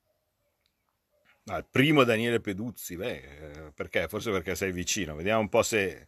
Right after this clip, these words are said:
se riesco a vedere dove, dove sei. Tu dovresti essere, aspetta, eh.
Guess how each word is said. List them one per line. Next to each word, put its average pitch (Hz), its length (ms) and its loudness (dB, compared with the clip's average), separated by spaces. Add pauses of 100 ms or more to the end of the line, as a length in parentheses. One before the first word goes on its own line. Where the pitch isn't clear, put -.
(300)
se - 140 -4
riesco 117 360 2
a 120 40 6
vedere 117 580 4
dove, 110 320 0
dove 110 300 0
sei. 90 400 -2
Tu 135 100 -8
dovresti 113 580 -2
essere, 131 880 -2
aspetta, 87 760 -12
eh. 113 80 -10